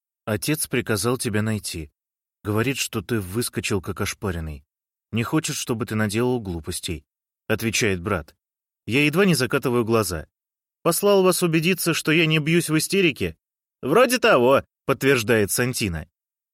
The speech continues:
Диджей вызывает очередную девушку, и я переключаю внимание на нее. «Он сказал, почему я психанул?»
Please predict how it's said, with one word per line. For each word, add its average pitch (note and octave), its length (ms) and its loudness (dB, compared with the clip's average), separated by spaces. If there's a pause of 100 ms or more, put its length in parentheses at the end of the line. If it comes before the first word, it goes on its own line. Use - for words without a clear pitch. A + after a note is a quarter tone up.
(180)
Диджей C#3 400 2
вызывает D#3 540 2
очередную B2+ 580 0
девушку, D#3 580 0 (340)
и C3 60 0
я G3+ 160 2
переключаю D3 680 2
внимание A#2 540 0
на G#2+ 120 0
нее. G#2 420 -4 (600)
«Он D3+ 180 0
сказал, F3 400 2
почему D3 320 0
я A2 60 2
психанул?» G#2 600 -4